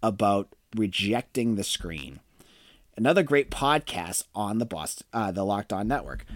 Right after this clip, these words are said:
Go behind the scenes of the games you love and all the sides of the story with Rejecting the Screen's podcast. Each week, Noah Kozlov and Adam Stenko get personal while interviewing players, coaches, media members, all the people who make the N B A happen.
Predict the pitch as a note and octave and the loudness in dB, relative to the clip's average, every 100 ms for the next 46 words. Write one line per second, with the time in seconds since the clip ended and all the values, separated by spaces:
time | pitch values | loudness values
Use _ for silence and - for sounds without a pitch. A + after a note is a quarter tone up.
0 | - E3+ G3 F#3+ G#3+ B3+ A#3+ G#3 G3+ F3 | 4 6 8 6 6 4 4 4 4 2
1 | A2 G2+ C3+ F3 F#3 G3 B2 G#2+ G2+ G#2 | 0 0 0 0 0 4 4 4 2 -2
2 | G2 - B2+ E3 F#3 - A#2 G#2+ A2+ C3+ | -2 0 0 0 0 2 2 2 2 0
3 | C3+ E3 - G#3+ G3 - A2+ A2 - G#2+ | 0 0 0 -2 -2 -2 -2 -2 0 0
4 | G#2 - A1+ - - A3 - D#3 C#3+ - | 0 -8 -10 -8 -2 -2 2 2 2 -4
5 | - - C3 D3+ A#3 G#3+ F3 D#3+ B2+ A#2 | -20 -4 4 6 8 6 6 6 4 4
6 | A2+ G2+ A2+ B2+ F3+ - D3 C3 F2 F2 | 2 -4 -2 0 0 0 0 0 -2 -4
7 | - - - - C3 - - A3 A3+ B2+ | -8 -20 -2 2 2 0 2 4 4 2
8 | G#2 G#2 G2 D#3+ F3+ F#3+ C3+ A#2 - E3 | 2 4 2 0 -2 0 0 0 0 2
9 | G#3 - E3+ E3 C#3+ C#3+ E3 E3+ C#3+ C#3 | 0 0 0 0 0 2 2 2 2 2
10 | C3+ - E3 C4 A3+ A3 G#3+ F3+ D#3 D3 | 0 0 0 2 2 2 4 4 4 2
11 | - - A2 A#2+ B2 G#2 G#2 G2+ D#2+ - | 0 -2 2 2 2 2 0 -2 -8 -10
12 | - | -14